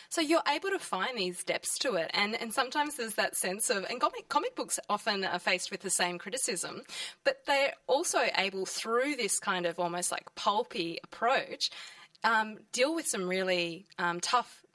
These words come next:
discussions and political issues, and we're gonna touch upon some of those later, I think, especially in our discussion of Cleverman. And Cleverman's an interesting one, and we'll touch upon <laughs> that later. I don't wanna unpack too much.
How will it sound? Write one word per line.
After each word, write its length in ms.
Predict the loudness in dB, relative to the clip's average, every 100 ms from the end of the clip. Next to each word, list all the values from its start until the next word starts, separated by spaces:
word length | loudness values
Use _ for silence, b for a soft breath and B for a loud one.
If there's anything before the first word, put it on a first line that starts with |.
| _
discussions 640 | -2 0 0 -2 -6 -6 -6 -4
and 280 | -4 -6 -6
political 440 | -4 -4 -4 -4 -2
issues, 300 | -2 -2 -4
and 180 | -4
we're 80 | -2
gonna 220 | 0 0 -2 -4
touch 240 | -2 -2
upon 220 | -2 -4 -4
some 140 | -8
of 60 | -6
those 240 | -8 -6
later, 260 | -2 0 0
I 120 | -2
think, 240 | -4 -10 -6
especially 600 | -4 0 -2 -2 -6 -10 B B -6
in 120 | -2
our 100 | -2
discussion 440 | -2 -4 -2 -4 -4
of 100 | -6
Cleverman. 560 | -2 0 2 0 0 -6 B B -8
And 100 | -4
Cleverman's 500 | 0 0 2 0 0
an 60 | -4
interesting 380 | -2 -2 0 0
one, 160 | 0
and 200 | 0 -2 -4
we'll 200 | -6 -4
touch 300 | 0 2 2 0
upon 200 | -6 -4
<laughs> 40 |
that 200 | 0 0 2 2
later. 240 | 4 2
I 60 | 0
don't 100 | -2
wanna 200 | -4 -2
unpack 360 | -2 -2 -4 -2
too 220 | -2 2
much. 320 | 2 0 -2